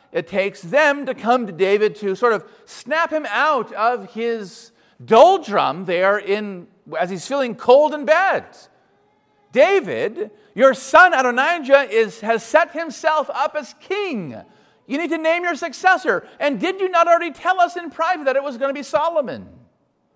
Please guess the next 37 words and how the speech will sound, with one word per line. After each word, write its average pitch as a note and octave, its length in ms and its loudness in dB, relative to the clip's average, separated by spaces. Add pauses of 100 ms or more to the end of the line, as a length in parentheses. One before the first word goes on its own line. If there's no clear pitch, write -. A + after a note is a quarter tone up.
(1080)
That's G#3+ 220 -2
what D#3 140 -4
this D#3+ 140 -14
whole E3 440 0 (280)
chapter E3 320 -2
one D3 140 -4
and C3 100 -14
two A2 360 -10 (1080)
is B2 140 -14
all C3 180 -2
about. B2 380 -8 (160)
And C3+ 100 -16
so E3+ 80 -10
David E3 260 -6
has D#3+ 140 -6
to D#3+ 80 -8
publicly E3 320 -10
proclaim F3+ 560 -8
and E3 80 -10
anoint A3 360 -4
Solomon. D3 380 0
That's C#3+ 200 -8
in C#3 80 -12
chapter D3 320 -6
one, C#3 260 -2
verse B2 140 -12
twenty-eight C#3+ 480 -8 (360)
and B2+ 120 -10
following. D#3+ 360 2
He C#3 60 -8
has D3+ 120 -10
to F#3 60 -10
anoint G3 360 -4 (280)
Solomon A3 440 0
as F#3+ 300 -4
his F#3+ 180 -6
successor, D#3 840 -4